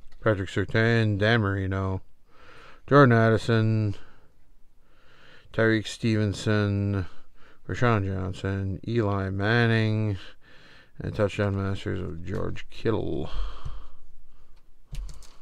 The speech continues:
Two packs left. So far, it's been pretty, uh,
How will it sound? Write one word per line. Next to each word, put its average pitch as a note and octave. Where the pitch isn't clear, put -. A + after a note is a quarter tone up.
Two -
packs G#2+
left. -
So G#2+
far, G#2
it's G2
been G2+
pretty, G2+
uh, F#2+